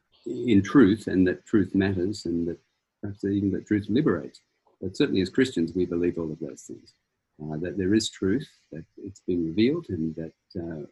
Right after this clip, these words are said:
we want others to see it and to be set free by it. Um, so that in that sense, there is a power i-, i-, i-, that we are wanting t-,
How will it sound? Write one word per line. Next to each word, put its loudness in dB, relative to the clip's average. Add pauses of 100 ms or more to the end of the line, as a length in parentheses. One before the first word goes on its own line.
(100)
we -8
want -2
others -2
to -18
see 0
it -4
and -2
to -6
be -8
set -10 (260)
free -4
by -6
it. -20 (840)
Um, -2 (320)
so 0
that 4
in 4
that 2
sense, 4
there 2
is 2
a 0
power 0 (120)
i-, 0 (180)
i-, -12 (160)
i-, -14 (760)
that -10
we 2
are -4
wanting 0
t-, -16